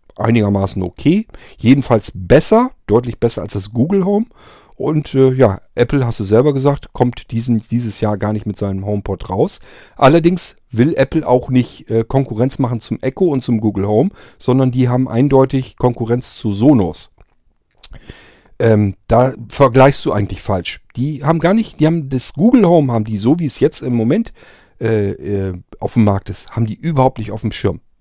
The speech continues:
Möchte ich fast mit dir wetten. Das interessiert die überhaupt nicht. Was die vorhaben, ist ein Smart-Lautsprecher, der vom Klang her perfekt ist,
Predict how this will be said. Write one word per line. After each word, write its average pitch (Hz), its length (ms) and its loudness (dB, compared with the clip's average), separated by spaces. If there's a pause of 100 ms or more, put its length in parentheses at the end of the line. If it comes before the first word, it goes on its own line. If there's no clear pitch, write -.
(260)
Möchte - 260 0
ich - 80 -14
fast - 280 -6
mit 113 140 -6
dir 107 100 -2
wetten. 95 240 -8
Das 95 140 -8
interessiert 147 500 -6
die 101 60 -4
überhaupt 87 320 -4
nicht. - 200 -14 (340)
Was - 180 0
die 190 120 0
vorhaben, 143 600 4
ist 151 280 -2
ein 101 200 -4
Smart-Lautsprecher, 135 960 -2 (360)
der 110 120 0
vom 101 240 -4
Klang 165 260 4
her 147 200 0
perfekt - 560 0
ist, - 320 -6